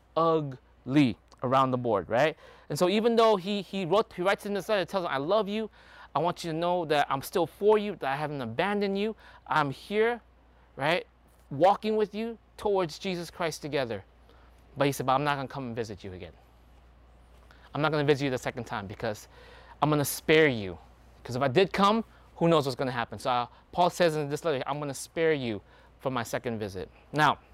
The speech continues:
point here is this. Of course, when they hear that, wh-, what's gonna happen? They're gonna think, See, Paul talks about loving you guys. Paul talks about caring for you guys. He shows up. He says a good game.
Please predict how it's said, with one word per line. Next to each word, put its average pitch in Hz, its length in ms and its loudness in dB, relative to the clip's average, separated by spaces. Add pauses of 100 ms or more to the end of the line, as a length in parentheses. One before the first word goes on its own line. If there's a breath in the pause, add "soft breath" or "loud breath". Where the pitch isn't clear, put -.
(640 soft breath)
point 208 220 4
here 190 120 6
is 135 120 4
this. 127 240 -2 (840 soft breath)
Of 156 140 2
course, 262 380 6
when 160 120 0
they 160 100 2
hear 277 280 2
that, 123 320 2
wh-, 156 200 -10
what's 170 140 0
gonna 185 140 -4
happen? 165 380 -2
They're 147 100 0
gonna 175 160 -2
think, 156 260 -4 (300 soft breath)
See, 160 380 -4 (600 soft breath)
Paul 139 300 4
talks 156 360 0
about 160 300 2
loving 151 680 2
you 185 160 0
guys. 190 640 2 (280 loud breath)
Paul 143 200 2
talks 151 320 0
about 139 320 2
caring 165 580 0
for 196 200 0
you 190 160 -2
guys. 196 440 2 (200 loud breath)
He - 160 -4
shows 185 580 2
up. 208 420 2 (160 loud breath)
He 143 160 -2
says 202 520 2
a 214 40 2
good 170 320 4
game. 190 460 2